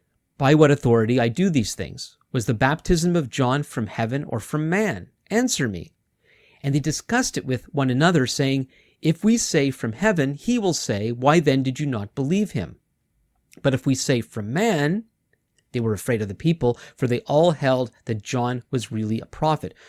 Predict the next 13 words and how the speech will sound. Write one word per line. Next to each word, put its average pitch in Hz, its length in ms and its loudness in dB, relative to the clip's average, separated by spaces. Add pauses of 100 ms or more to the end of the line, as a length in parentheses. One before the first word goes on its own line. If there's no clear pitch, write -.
So - 100 -12
they 135 120 0
answered 175 400 0
Jesus, 101 360 -2 (240)
"We 143 240 0
do 143 240 0
not 135 280 0
know." 135 320 2 (800)
And 123 120 0
Jesus 120 300 2
said 110 200 -2
to 113 100 -2
them, 151 380 4